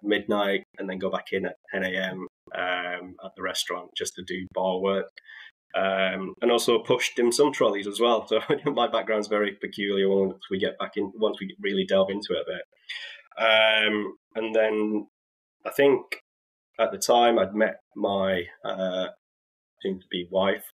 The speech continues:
Um, we decided that I needed to sort of up my income and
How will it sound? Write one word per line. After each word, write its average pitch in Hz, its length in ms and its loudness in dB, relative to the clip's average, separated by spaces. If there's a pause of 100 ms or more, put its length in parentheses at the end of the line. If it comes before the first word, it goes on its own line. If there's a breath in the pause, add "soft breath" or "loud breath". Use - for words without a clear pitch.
(160)
Um, 87 840 -6 (920)
we 101 100 -8
decided 95 420 -6
that 85 140 -6
I 90 60 -6
needed 87 300 -14 (280)
to 90 120 -6
sort 82 300 -8 (480)
of 101 60 -6
up - 80 -6
my 92 160 -6
income 90 500 -8
and 90 200 -8